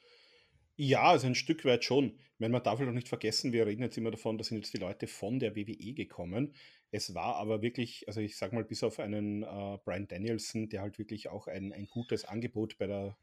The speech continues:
W W E gehabt hätte und sich dann aktiv dazu entschieden hat, sind das eher Leute gewesen, die halt dort gekündigt wurden oder die halt dort wirklich, äh, keine Zukunft mehr gesehen haben, wie ein Adam Cole.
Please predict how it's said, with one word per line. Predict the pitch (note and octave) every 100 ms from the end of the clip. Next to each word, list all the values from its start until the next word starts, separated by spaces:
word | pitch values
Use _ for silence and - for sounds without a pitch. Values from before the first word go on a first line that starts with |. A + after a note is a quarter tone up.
| -
W | G2+
W |
E | G2+ F#2+
gehabt | G2+ G2+ G2 -
hätte | G2 F2+ G2+
und | G2
sich | G#2+
dann | - F#2
aktiv | F2+ - G#2 -
dazu | - G#2
entschieden | G2+ A#2+ A#2
hat, | F#2 - - - - - - -
sind | - B2
das | C3+ C3+
eher | - A2+
Leute | B2 A2+ A#2
gewesen, | A#2+ A2 A2+ A#2+ A2
die | A#2 G#2
halt | A2 A2 -
dort | G#2 G2+ - - _ -
gekündigt | F#2+ - C3 D#3 -
wurden | D3 E3+ F3+ _ _ _ _ _ -
oder | C3 C3 C#3 C3+
die | - A#2 A#2
halt | A2+ -
dort | A2 A2 -
wirklich, | A2 A2+ A2+ G#2+ - -
äh, | F2+ G#2 G2+ G#2 -
keine | - G#2+ G#2
Zukunft | A#2 A#2 - F2+
mehr | E2+
gesehen | F#2 F2 F2
haben, | F2+ F2+
wie | F#2
ein | -
Adam | F#2 G2
Cole. | - G#2 B2+